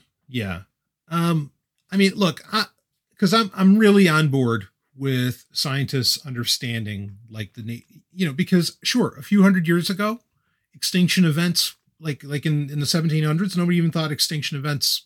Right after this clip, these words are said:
happened. You know, like, that, that wasn't even a thing. And now we're getting to understand it a little bit better. I feel like the takeaway for me from this, it's absolutely fascinating for one, but also, like,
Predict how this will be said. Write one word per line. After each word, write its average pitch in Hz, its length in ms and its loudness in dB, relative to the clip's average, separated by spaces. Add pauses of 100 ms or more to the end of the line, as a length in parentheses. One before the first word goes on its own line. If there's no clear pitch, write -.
happened. - 420 -8 (500)
You 120 120 -6
know, 113 100 -4
like, 110 200 -10
that, 110 180 -10
that 120 100 -4
wasn't 127 300 -2
even 127 200 0
a 107 80 -4
thing. 101 400 -10 (300)
And 123 80 -14
now 131 180 -2
we're 135 140 0
getting 135 280 0
to 151 120 -8
understand 135 600 -4
it 135 140 -4
a 135 60 -20
little 135 240 -4
bit 113 220 -8
better. 175 340 0 (1300)
I 262 140 2
feel 202 180 2
like 156 160 2
the 135 60 -8
takeaway 143 440 0
for 127 140 -12
me 139 300 0
from 107 220 -14
this, - 380 -6 (560)
it's 185 140 -2
absolutely 202 340 2 (100)
fascinating 123 500 -2
for 120 180 -12
one, 123 440 -6
but 185 120 -8
also, 190 480 -2
like, 170 200 -6